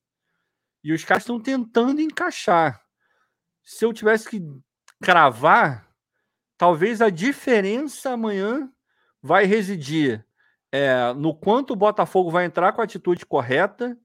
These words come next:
e o quanto os talentos individua-, individuais do Fluminense vão tá bem no jogo de amanhã.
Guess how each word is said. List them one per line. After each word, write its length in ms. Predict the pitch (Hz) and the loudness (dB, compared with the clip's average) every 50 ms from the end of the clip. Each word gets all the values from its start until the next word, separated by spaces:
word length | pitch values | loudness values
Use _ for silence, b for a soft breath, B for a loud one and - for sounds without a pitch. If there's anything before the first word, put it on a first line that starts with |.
| _ _ _ _ _ _ _ _ _ | _ _ _ _ _ _ _ _ _
e 100 | - 175 | -6 -4
o 60 | 190 | -4
quanto 540 | - - 180 190 208 233 220 226 240 233 214 | -2 0 0 2 2 0 -2 -4 -8 -6 -6
os 140 | 196 180 - | -8 -6 -2
talentos 440 | - 202 180 175 185 208 202 - 202 | 0 2 2 2 0 -2 -6 -8 -8
individua-, 580 | 208 208 190 185 190 175 165 170 165 156 110 | -8 -8 -6 -6 -6 -4 -2 -2 0 0 -2
individuais 540 | 143 147 151 160 165 170 147 156 165 175 170 | -4 -6 -8 -8 -8 -4 -2 0 0 0 -2
do 60 | 175 | -6
Fluminense 380 | 170 185 180 156 147 160 165 - | -10 -10 -8 -8 -8 -8 -8 -8
vão 180 | 180 185 185 170 | -8 -8 -8 -6
tá 380 | - 165 170 175 175 175 175 160 | -4 -4 -2 0 0 0 0 -2
bem 280 | 151 139 143 147 156 | -2 -4 -4 -4 -4
no 120 | 160 160 147 | -4 -6 -4
jogo 200 | 151 156 151 143 | -4 -4 -4 -4
de 60 | 156 | -4
amanhã. 360 | 151 175 185 170 131 110 | -4 -4 -6 -6 -6 -8